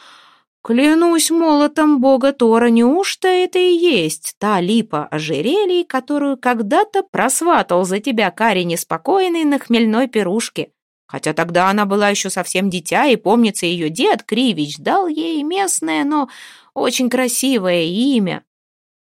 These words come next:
"Лисглада", с готовностью подсказала княжна. Дочь викинга, она прекрасно знала язык скандинавов.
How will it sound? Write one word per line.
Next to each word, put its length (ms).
"Лисглада", 1120
с 140
готовностью 640
подсказала 580
княжна. 560
Дочь 280
викинга, 500
она 140
прекрасно 560
знала 280
язык 400
скандинавов. 800